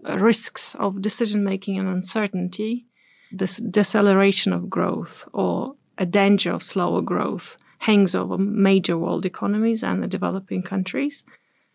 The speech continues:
And that adds to policymakers a range of concerns, just how far and how long they should go with the interest rates hikes. We believe it's wrong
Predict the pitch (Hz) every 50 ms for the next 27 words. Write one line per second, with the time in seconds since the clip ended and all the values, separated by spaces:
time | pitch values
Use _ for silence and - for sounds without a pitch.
0 | _ _ - 214 226 233 220 247 240 - - - - 254 240 214 - - - -
1 | 214 - - 240 226 214 208 - - 226 214 202 202 196 196 - 208 196 185 185
2 | 190 - - - - _ _ _ _ _ _ - 202 214 214 220 226 220 214 196
3 | - - 214 190 190 - - 247 233 202 - - - - - - - _ - -
4 | 226 214 202 - - - - 185 180 - - - 214 196 185 185 185 180 185 185
5 | - - - 196 196 180 - 202 190 185 190 190 190 185 180 - 180 196 165 175
6 | - - - - - - - 180 - - - - - - 214 226 - 196 196 -
7 | - - - 202 190 - 190 185 - - - - - - - - - - - -
8 | - - - - - - - - - - - - - - - - - - - -
9 | - _ _ - 220 247 247 196 240 233 220 226 214 214 202 190 - - - -
10 | - - 196 196 - - - - - - - 202 196 190 190 208 214 233 247 254
11 | 254 247 240